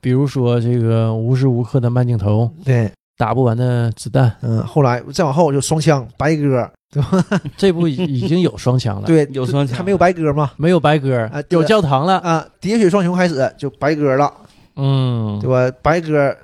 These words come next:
Speaker 2: 双枪白鸽教堂，然后就变脸儿了。
Speaker 1: 哎。
Speaker 2: 到变脸儿，变脸儿当年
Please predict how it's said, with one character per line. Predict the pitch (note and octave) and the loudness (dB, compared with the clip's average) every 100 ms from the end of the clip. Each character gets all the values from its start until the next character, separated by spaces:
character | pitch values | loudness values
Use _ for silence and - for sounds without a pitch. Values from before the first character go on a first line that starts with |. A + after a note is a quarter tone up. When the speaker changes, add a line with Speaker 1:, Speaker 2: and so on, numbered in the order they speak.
| _ | _
Speaker 2:
双 | - A3 A#3 | -4 -2 0
枪 | G#3 G3 | 0 0
白 | F3+ G#3 | -2 0
鸽 | F#3 | -2
教 | F3 G3+ | 0 0
堂， | C#3+ D3 - | 0 -4 -4
然 | B2+ C#3 | -4 0
后 | E3+ E3+ - | 2 0 -2
就 | D#3+ C#3+ - | -2 -2 0
变 | F3+ | 0
脸 | C#3+ | 0
儿 | D2 G#2+ | -2 -4
了。 | - _ - | -4 _ -2
Speaker 1:
哎。 | C3 C#3 C#3 C#3 C3 D3 F2+ C#3 A2 | 2 2 2 0 0 0 0 -2 -2
Speaker 2:
到 | C#3+ | -2
变 | E3 | -2
脸 | C#3+ | -4
儿， | D2 A#2 | -6 -6
变 | C#4 C4+ | -2 -2
脸 | E3+ | -2
儿 | |
当 | E3+ A#3 | -2 -2
年 | F3 E3+ G#3 | 0 0 0